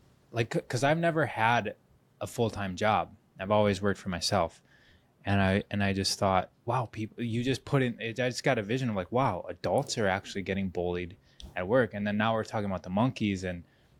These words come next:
and why they pick on each other. 'Cause when you watch monkeys and, and they're, like, scratching and biting each other, it's like, man, they're,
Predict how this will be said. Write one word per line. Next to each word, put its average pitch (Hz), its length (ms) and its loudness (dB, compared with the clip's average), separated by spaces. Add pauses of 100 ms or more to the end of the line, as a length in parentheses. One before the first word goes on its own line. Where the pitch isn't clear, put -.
(100)
and 92 220 -12 (200)
why 127 380 4
they 107 220 -2
pick - 260 -12
on 90 100 -8
each 85 160 -14
other. 87 140 -14
'Cause 117 160 -2
when 113 140 -2
you 185 120 2
watch 117 400 2
monkeys 101 440 -4
and, 95 260 -4
and 104 100 -4
they're, 104 140 2
like, 90 260 -2 (240)
scratching 165 640 0
and 110 120 -2
biting 143 340 2
each 143 160 -6
other, 139 180 0
it's 120 140 -4
like, 113 220 -2 (520)
man, 143 220 -2
they're, 151 180 0